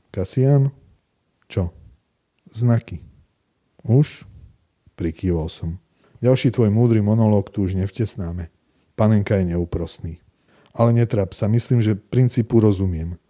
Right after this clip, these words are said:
Nemôžem teraz ako Teonás predovšetkým prichádzať k ľuďom. Nemôžem im prinášať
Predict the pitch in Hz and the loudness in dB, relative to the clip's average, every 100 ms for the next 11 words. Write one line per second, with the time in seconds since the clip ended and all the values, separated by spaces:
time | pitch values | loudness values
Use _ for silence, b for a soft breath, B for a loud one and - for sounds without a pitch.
0 | _ 127 135 120 113 104 113 107 101 - | _ 2 4 4 2 2 2 2 0 -4
1 | 92 117 113 107 - 110 101 107 107 - | 0 2 2 0 -2 -4 -2 -2 -6 -8
2 | 98 90 101 92 95 87 85 85 87 85 | -8 -4 -4 -2 -4 -4 -6 -4 -4 -4
3 | 85 87 B B B 143 123 92 90 87 | -6 -10 B B B 0 0 0 -2 -4
4 | 82 104 95 - 92 | -2 0 0 -2 -6